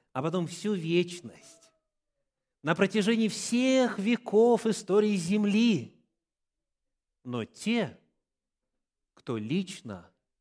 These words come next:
Христа не знал и о Его голгофской жертве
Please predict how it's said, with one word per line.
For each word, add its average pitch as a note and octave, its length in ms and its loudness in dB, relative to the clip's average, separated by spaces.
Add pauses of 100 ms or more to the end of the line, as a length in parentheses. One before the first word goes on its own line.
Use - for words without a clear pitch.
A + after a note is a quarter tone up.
(600)
Христа A#2 440 -12
не A#2+ 160 -12
знал A2 420 -12 (480)
и D#3 220 -6
о C3 80 -4
Его A#2+ 400 -4
голгофской A2 800 -6
жертве C3+ 640 -4